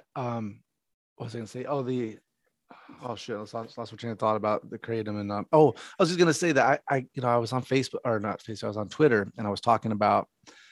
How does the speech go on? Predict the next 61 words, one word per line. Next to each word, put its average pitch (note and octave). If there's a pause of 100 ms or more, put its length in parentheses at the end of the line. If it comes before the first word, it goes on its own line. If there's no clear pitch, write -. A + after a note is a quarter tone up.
(160)
the G#2+
kratom C3
ban G#2
that F#2+
the G2+
F -
D G#2+
A G#2
was F#2+
trying. G2
I -
was G2
trying G#2+
to G2+
get G2
people G#2+
to F#2+
sign G#2
this G2
petition, A2 (160)
and A2
I G2+
called, B2
I G#2
said, A2+
"Kratom's A#2
a G#2+ (340)
non-morphine A#2+
derivative A2
opioid G#2+
that's G2+ (160)
saved A2+
a G#2+
lot G#2
of G#2
lives." G#2+
And G2+ (400)
some, G3+
I -
can't F#3
remember D3+
who B2
it A#2+
was, A#2+
it A#2+
was A2+
some D#3+
Kratom C3+
Alliance G#2+
or G2
something G#2+
messaged G#2+
me G#2
and G#2
was G2
like, G#2 (320)
"Please C#3+
stop -
calling A#2+
it A2+
an B2